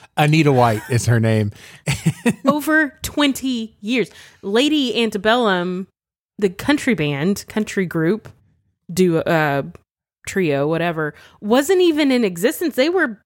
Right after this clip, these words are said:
Speaker 2: barely out of diapers, I think. Like, they're not, they're pretty young. And so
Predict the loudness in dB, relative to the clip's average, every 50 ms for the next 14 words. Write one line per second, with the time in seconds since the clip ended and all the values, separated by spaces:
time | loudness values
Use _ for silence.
0 | _ -4 0 0 0 2 0 0 0 2 2 2 0 0 0 0 2 2 0 0
1 | -2 -6 -6 -6 -6 -6 -6 -6 -6 -8 -8 -10 -10 -10 -14 -20 -20 -20 _ _
2 | _ -20 -20 _ -2 0 0 0 0 2 2 2 4 4 4 4 4 2 2 0
3 | -2 -4 -8 -6 -4 -4 -4 -4 -4 -4 -2 0 0 0 0 0 0 -2 -2 -4
4 | -6 -8 -12 -12 -12 -6 -2 0 0 0 0 -2 -4 -8 -10 _ _ _ _ _
5 | _ _ _ _ _ _ _ _ _ _ -16 -10 -4 0 2 2 2 2 0 -2